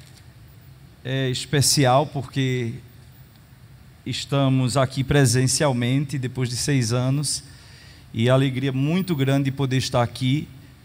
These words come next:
E eu disse ao pastor: não quero perder nenhum minuto, não é um dia, nenhum minuto da escola,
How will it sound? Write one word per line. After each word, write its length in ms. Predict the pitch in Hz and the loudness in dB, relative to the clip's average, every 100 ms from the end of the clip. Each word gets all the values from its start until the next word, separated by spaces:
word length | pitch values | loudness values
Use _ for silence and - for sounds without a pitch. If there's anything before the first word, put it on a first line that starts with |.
| - - - - - | -20 -20 -20 -20 -8
E 640 | 117 120 127 127 123 120 | -2 0 0 0 -2 -2
eu 80 | 120 | -4
disse 180 | 127 - | -2 -2
ao 80 | 139 | 0
pastor: 300 | 139 - 135 | 0 -2 -4
não 60 | |
quero 180 | 127 135 | -2 -2
perder 340 | 131 135 131 135 | 0 2 2 2
nenhum 580 | 143 196 180 196 202 - | 2 2 2 2 0 -2
minuto, 720 | 160 180 214 175 156 147 135 | 0 2 4 4 2 0 -4
não 140 | 135 156 | -2 0
é 80 | |
um 160 | 185 170 | 2 0
dia, 340 | 127 127 113 | 0 -2 0
nenhum 320 | 117 143 156 175 | 0 0 2 2
minuto 720 | 185 147 151 165 - 175 170 - - | 2 2 2 0 0 -2 -2 -12 -16
da 160 | - 131 | -2 0
escola, 640 | 139 - 131 135 143 143 | 0 0 2 4 4 0